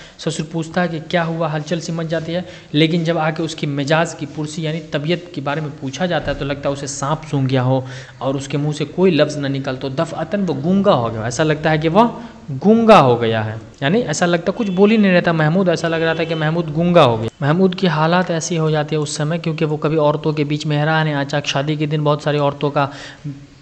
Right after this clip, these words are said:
मिलना पड़ गया, तो वो बेचारा ऐसा लगता है कि वो बोलना सीखा ही नहीं हो।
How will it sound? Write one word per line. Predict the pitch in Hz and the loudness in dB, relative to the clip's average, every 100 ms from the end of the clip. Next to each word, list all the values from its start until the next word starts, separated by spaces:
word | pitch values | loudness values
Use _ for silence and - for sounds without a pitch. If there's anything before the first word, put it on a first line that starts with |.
| - 123 | -20 -10
मिलना | 131 156 170 160 | -4 0 0 -2
पड़ | 156 143 | -4 -2
गया, | 160 | -2
तो | 160 247 | -2 -2
वो | |
बेचारा | 185 156 156 160 - | -2 -4 -6 -8 -10
ऐसा | 165 233 | -6 -2
लगता | 208 175 - | -2 -4 -6
है | 170 | -6
कि | 214 | -6
वो | 226 190 | -4 -4
बोलना | 180 147 165 170 170 | -2 0 0 0 -2
सीखा | - - 139 135 143 | -4 -4 -4 -2 -2
ही | 160 165 | 0 0
नहीं | 147 135 | 0 -2
हो। | 135 | -4